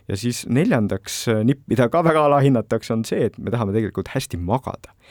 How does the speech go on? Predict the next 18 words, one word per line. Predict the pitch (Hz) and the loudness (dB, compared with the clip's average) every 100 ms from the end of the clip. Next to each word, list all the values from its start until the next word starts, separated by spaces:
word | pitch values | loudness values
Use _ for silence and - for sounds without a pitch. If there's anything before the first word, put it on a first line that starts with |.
| - - - 131 | -20 -20 -2 2
Vajadusel, | 175 113 87 - 90 - _ - | 2 2 -2 -6 -8 -12 _ -4
kui | 101 | 2
me | 113 | 4
õpime | 180 123 107 117 | 4 2 4 4
nii, | 131 | 4
et | 85 | 0
me | 90 | -2
tõesti | 110 - 92 | -2 -2 -6
nagu, | 92 95 95 92 | -4 -2 0 0
me | 98 107 | 0 0
ei | |
käigi | 151 151 113 | 0 0 2
koolis, | 196 220 123 | 4 4 2
vaid | 120 113 | 2 2
on, | 113 113 | 2 2
me | 110 | 2
valmistumegi | 160 131 - 113 190 | 0 0 -2 0 0
eksamiteks | - 117 104 - 90 - | 0 -2 -2 -2 -10 -12